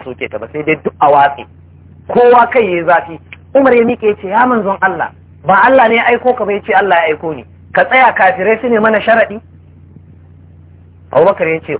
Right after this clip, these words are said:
"Umar, abin da nake so da kai, wannan mutum manzon Allah ne, duk abin da ya daidai ne, ka ja baya." Umar ya ja baya. Ya za a yi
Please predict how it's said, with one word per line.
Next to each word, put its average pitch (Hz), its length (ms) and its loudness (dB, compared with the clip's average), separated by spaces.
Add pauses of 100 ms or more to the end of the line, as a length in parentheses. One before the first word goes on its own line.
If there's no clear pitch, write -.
(120)
"Umar, 247 320 2
abin 170 220 -8
da 165 60 -6
nake 156 280 -10
so 147 100 -10
da 135 100 -4
kai, 143 160 -2
wannan 202 440 0
mutum 160 280 -6
manzon 143 280 -2
Allah 151 240 0
ne, 135 100 -6
duk 156 180 -2
abin 156 220 -2
da 127 80 -4
ya 123 60 0
daidai 127 320 -2
ne, 104 80 -12 (140)
ka 135 120 -2
ja 147 180 2
baya." 143 320 -2 (920)
Umar 156 160 2
ya 113 140 0
ja 110 160 2
baya. 110 320 2 (1900)
Ya 185 360 4
za 254 240 4
a 254 80 4
yi 233 280 0